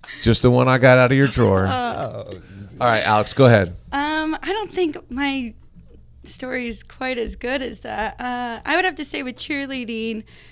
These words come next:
Speaker 3: and in college, I remember the f-, 'cause we transitioned. So there's two major national championships. There's one in January, it's U C A, and then there's one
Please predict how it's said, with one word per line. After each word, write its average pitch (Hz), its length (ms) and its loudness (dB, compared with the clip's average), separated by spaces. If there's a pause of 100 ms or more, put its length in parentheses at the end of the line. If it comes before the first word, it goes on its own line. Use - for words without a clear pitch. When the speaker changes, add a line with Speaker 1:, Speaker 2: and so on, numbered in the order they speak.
(260)
Speaker 3:
and 233 420 -4
in 220 220 -8
college, 220 680 -6 (520)
I 233 100 -4
remember 240 380 -4
the 220 120 -6
f-, - 320 -20
'cause 226 200 -10
we 277 160 -8
transitioned. 233 1120 -8
So - 120 -12
there's 233 220 -6
two 330 280 -4
major 240 880 -6 (260)
national 214 640 -10 (240)
championships. - 840 -12
There's 220 240 -8
one 254 180 -6
in 269 160 -4
January, 233 800 -8
it's - 160 -16
U 226 140 -8
C 220 240 -10
A, 214 140 -10
and 214 80 -14
then 233 100 -14
there's 208 220 -14
one 214 320 -10